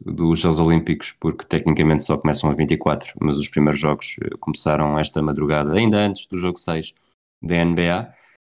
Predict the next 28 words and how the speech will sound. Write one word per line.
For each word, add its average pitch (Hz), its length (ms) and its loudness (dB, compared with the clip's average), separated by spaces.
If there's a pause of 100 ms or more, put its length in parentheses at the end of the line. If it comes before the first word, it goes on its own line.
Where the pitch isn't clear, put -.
(200)
Eh, - 220 -12
convido-vos, 107 880 2
eh, 95 240 -2
a 92 120 0
acompanharem 90 800 -2
o - 220 0
podcast - 560 -4
Tocha 85 260 -4
Olímpica, 82 420 -2
que 85 140 -2
a 80 60 -4
partir 82 440 0
de 80 440 2
sexta-feira 85 720 -2
vamos 80 240 -4
ter 82 100 -2
um 82 80 2
episódio 80 440 0
diário 76 440 -2 (100)
com, 76 360 -6
com 80 160 -6
todas 73 240 -6
as 76 80 -6
histórias, 76 360 -2 (540)
todas, 180 420 2
eh, 71 380 -6
vocês 78 260 -2
percebem, 71 360 0